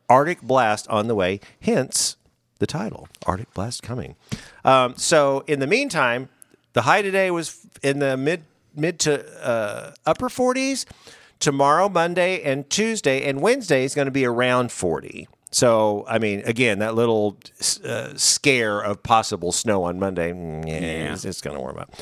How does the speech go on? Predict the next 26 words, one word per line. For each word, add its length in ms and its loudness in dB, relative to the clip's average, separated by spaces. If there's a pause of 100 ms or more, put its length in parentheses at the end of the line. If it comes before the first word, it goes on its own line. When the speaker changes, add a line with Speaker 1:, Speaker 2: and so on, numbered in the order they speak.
(200)
Speaker 1:
So, 320 4
n-, 220 -4
I'm 200 6
really 200 2
not 160 0
worried 160 2
about 240 -4
that. 140 -2
You're 140 2
gonna 160 0
be 140 -2
fine. 300 -6 (460)
So, 200 6
Wednesday's 400 0
gonna 140 0
be 80 -2
forty. 420 2 (840)
On 280 4
Thursday, 1160 2 (240)
we 340 0
got 260 2
stuff 380 0
coming. 420 -10 (320)
Now, 340 0 (120)
I, 320 -2
disclaimer, 840 0